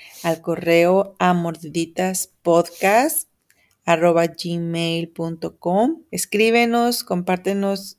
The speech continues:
qué te ha servido, qué tareas tienes que hacer y no las has hecho,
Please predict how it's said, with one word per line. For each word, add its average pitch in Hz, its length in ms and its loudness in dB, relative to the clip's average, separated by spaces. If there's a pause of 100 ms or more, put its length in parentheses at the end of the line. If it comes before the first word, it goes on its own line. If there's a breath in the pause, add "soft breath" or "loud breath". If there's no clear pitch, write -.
(120)
qué 202 160 -4
te 202 140 -8
ha 196 60 -6
servido, 202 760 0
qué 214 120 -4
tareas 196 440 0
tienes 190 340 0
que 180 120 -2
hacer 175 340 0
y 185 80 2
no 170 120 -2
las 175 220 0
has - 180 -2
hecho, 196 440 0